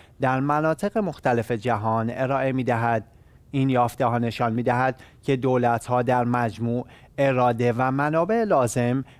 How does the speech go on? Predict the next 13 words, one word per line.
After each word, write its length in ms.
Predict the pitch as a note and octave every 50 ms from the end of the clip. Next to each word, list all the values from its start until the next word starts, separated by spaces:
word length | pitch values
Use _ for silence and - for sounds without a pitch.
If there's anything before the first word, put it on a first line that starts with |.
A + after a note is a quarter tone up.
| - -
برای 300 | - B2+ B2 B2 A#2+ A#2+
پایان 440 | A#2+ - - C#3+ D3 D3+ D#3 D#3 E3
دادن 360 | E3+ E3+ F3 G3 G#3 A3 A#3
به 60 | A#3+
شکاف 480 | G#3+ - - F#3 D#3+ - D3+ C3+ - C3+
جنسیتی 960 | B2 A2 A#2 B2+ B2+ A#2+ A2 - - C3+ B2 A#2+ A2+ - - B2 A#2+ A2+ G#2 - - - - - -
و 140 | B2+ B2+ B2+
نابرابری‌های 1160 | C3+ C3 B2+ C3 C3 B2 C#3 C#3+ C#3+ D3+ D3 C#3+ D#3 D#3 D#3+ E3+ F3 D#3+ G#3 A3+ B3 B3+ A#3+
اقتصادی 680 | A3 - - - E3 D3+ - - D3 C3+ B2+ A#2+ A#2+ A#2+
را 140 | A#2+ A#2+ A#2+
در 240 | A#2 B2 B2 C3 C3+
اختیار 420 | C#3 - - - D3+ C#3+ C3+ C3+
دارند. 500 | B2+ C3+ B2+ B2+ B2+ B2 A#2+ A2 A2 G2